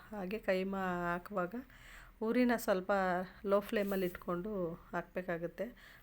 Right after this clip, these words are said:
ಹೈ ಫ್ಲೇಮಲ್ಲಿ ಇಟ್ಟಾಗ ಅದು ಒಡೆದೋಗೋ ಚಾನ್ಸ್ ಇರುತ್ತೆ, so ಅದಕ್ಕೋಸ್ಕರ. ನೋಡಿ, ಈ ರೀತಿಯಾಗಿ ಒಂದ್ರ ಪಕ್ಕ, ಒಂದ್ರ ಪಕ್ಕ ಒಂದು ಹಾಕ್ಕೊಂಡು, ಆ,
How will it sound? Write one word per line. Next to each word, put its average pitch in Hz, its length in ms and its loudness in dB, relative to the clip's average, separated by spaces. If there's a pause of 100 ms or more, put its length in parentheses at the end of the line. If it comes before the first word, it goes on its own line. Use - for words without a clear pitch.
(120)
ಹೈ 208 180 2
ಫ್ಲೇಮಲ್ಲಿ 214 420 2
ಇಟ್ಟಾಗ 190 360 -2
ಅದು 180 240 0
ಒಡೆದೋಗೋ 175 380 0
ಚಾನ್ಸ್ 175 380 -4
ಇರುತ್ತೆ, 165 280 -4
so - 160 -8
ಅದಕ್ಕೋಸ್ಕರ. - 640 -6 (2250)
ನೋಡಿ, 202 320 0
ಈ - 20 0
ರೀತಿಯಾಗಿ 208 580 0
ಒಂದ್ರ 220 300 -2
ಪಕ್ಕ, - 300 -8 (1300)
ಒಂದ್ರ 202 260 -4
ಪಕ್ಕ 190 260 -4
ಒಂದು 190 320 2
ಹಾಕ್ಕೊಂಡು, 190 540 0
ಆ, - 680 -14